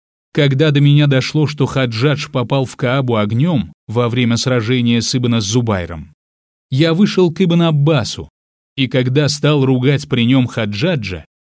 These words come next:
Ибн Аббас сказал: 'Не становись помощником для шайтана.'" Передал аль-Бухари. Муаз ибн Джабаль говорил: "Правитель мусульман становится им с позволения Всевышнего Аллаха.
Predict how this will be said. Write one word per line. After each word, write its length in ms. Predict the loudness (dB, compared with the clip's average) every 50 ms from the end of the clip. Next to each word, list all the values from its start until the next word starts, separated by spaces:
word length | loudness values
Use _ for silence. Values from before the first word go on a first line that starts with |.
| _ _
Ибн 240 | -2 0 2 2 2
Аббас 420 | 2 2 2 2 2 2 2 0
сказал: 540 | -2 -2 0 0 0 0 0 -2 -4 -6 -8 -14 _ _ _ _ _ _ _ -2
'Не 180 | 0 2 2 2
становись 600 | 0 0 0 2 2 4 4 2 2 0 -2 -2
помощником 720 | -2 -2 0 2 2 2 2 0 0 -2 0 0 0 0 0
для 140 | 0 0 -2
шайтана.'" 680 | 0 -2 -2 -2 -2 -4 -6 -8 -8 -10 -12 -14 -16 -20 _ _ _ _ _ _ _ _ _
Передал 560 | -2 0 0 2 2 2 2 2 2 2 0 0 -2
аль-Бухари. 680 | -2 -2 0 -2 -2 -4 -4 -8 -8 -8 -10 -14 -18 _ _ _ _ _ _ _ _ _ _ _ _ _ _ _ _ _ _ _
Муаз 460 | -2 0 2 2 4 2 2 2 0 0
ибн 200 | 0 0 0 0
Джабаль 360 | 0 0 0 0 2 0 0
говорил: 560 | 2 0 0 0 0 -2 -2 -4 -8 -10 -16 -20 _ _ _ _ _ _ _ _ _ _ _ _
"Правитель 520 | -2 0 2 2 2 2 2 2 2 2 2
мусульман 560 | 2 2 2 2 2 2 2 2 2 0 0
становится 680 | -2 0 0 2 2 2 2 2 0 0 0 2 2
им 340 | 4 4 6 4 4 2 -2
с 120 | -8 -6
позволения 720 | -2 0 2 2 4 2 2 4 4 4 4 4 4 4 2
Всевышнего 720 | 2 0 0 0 2 2 2 0 0 0 2 2 2 0
Аллаха. 580 | 0 0 -2 -2 -2 -4 -6 -10 -12 -14 -16